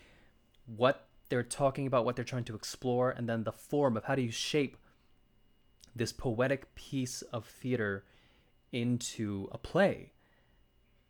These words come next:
So the understanding for a director is essential. They need to have that. But for an actor, they need to be able to utilize everything that is involved with content and form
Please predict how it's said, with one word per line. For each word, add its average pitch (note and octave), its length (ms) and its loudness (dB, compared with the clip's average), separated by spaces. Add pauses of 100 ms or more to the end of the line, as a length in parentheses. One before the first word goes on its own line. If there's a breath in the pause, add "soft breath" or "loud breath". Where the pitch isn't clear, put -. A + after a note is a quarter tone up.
(360)
So D#3+ 140 2
the C3+ 200 2
understanding D#3 720 2
for A#2 200 0
a G#2+ 80 -2
director G#2+ 380 -6
is G#2 160 -6
essential. A#2 420 -4
They A2 140 -4
need B2 200 0
to A#2 80 0
have D3+ 320 0
that. - 220 -6 (220)
But C#3+ 100 -4
for C#3 120 2
an A#2+ 80 0
actor, B2+ 580 0 (460)
they B2 100 0
need B2+ 140 2
to - 60 -8
be C3+ 60 2
able A2 100 2
to A2+ 60 0
utilize G2+ 840 0 (260)
everything C3+ 720 0
that A2+ 140 0
is G#2+ 120 -4
involved G#2+ 420 -2
with A#2 120 -8
content A2+ 480 -2
and A#2 220 -2
form A#2+ 640 -4